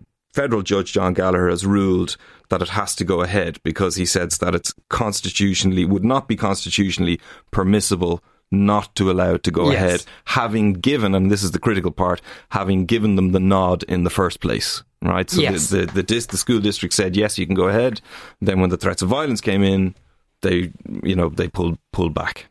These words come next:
Speaker 2: Yeah, indeed. But they're not actually worshipping Satan when they, when they have their meetings, or what do they do?
Speaker 1: No, they don't. Uh, so basically, it's exactly as I said. When they see a,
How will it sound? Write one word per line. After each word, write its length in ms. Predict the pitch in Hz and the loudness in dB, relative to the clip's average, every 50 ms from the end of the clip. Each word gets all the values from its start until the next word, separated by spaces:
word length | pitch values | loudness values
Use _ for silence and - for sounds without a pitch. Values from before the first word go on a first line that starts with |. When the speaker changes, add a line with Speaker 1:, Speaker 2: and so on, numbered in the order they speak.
| - | -8
Speaker 2:
Yeah, 260 | 147 135 127 120 101 - | -2 0 0 0 0 -2
indeed. 320 | 120 123 113 117 110 104 - | -4 -4 -2 -4 -4 -2 -2
But 160 | 147 131 127 | -2 0 2
they're 100 | 151 160 | 2 4
not 280 | 180 196 190 175 131 - - | 4 2 2 0 -2 -2 -2
actually 380 | 156 151 147 - - 147 147 | -2 -2 -2 -2 -2 2 2
worshipping 560 | 135 131 135 135 120 - - - 131 120 113 | 4 4 4 2 2 0 -4 -4 -2 -2 -2
Satan 500 | 101 - 143 143 143 104 120 117 110 113 | 0 0 0 0 0 0 -2 -2 -2 -2
when 140 | 110 113 104 | -4 -4 -4
they, 120 | 101 101 95 | -4 -4 -4
when 200 | - 104 104 104 | -6 -8 -8 -6
they 100 | 101 98 | -4 -4
have 200 | 110 - 101 90 | -4 -4 -2 -2
their 100 | 113 107 | -2 -2
meetings, 400 | 104 113 113 113 135 143 135 143 | -2 -2 -2 0 2 2 4 4
or 180 | 175 185 185 | 4 4 4
what 360 | 180 165 139 151 170 185 202 | 2 0 -2 0 2 2 2
do 100 | 208 240 | 4 2
they 160 | 185 120 101 95 | 0 0 0 -2
do? 120 | - 78 | -2 0
Speaker 1:
No, 320 | 120 123 139 143 135 123 120 | 0 2 2 4 4 4 2
they 100 | 131 127 | 2 2
don't. 460 | - 143 123 113 107 98 - - 98 - | 0 2 2 4 2 2 0 -2 -2 0
Uh, 160 | 120 113 113 | 0 0 2
so 160 | 113 - 135 123 | 0 0 0 2
basically, 560 | 113 139 151 143 - 143 120 127 127 120 - | 2 0 0 0 0 -2 0 0 2 2 2
it's 120 | 120 113 - | 0 2 2
exactly 380 | 123 107 139 135 135 - 127 | 2 2 2 0 0 2 0
as 140 | 117 104 101 | 2 2 0
I 20 | |
said. 320 | 95 - - 107 98 95 92 | 0 0 0 2 2 2 2
When 140 | 110 113 120 | 2 2 4
they 120 | 120 113 | 2 2
see 260 | 104 - 123 113 104 | 2 2 2 2 2
a, 40 | 92 | 0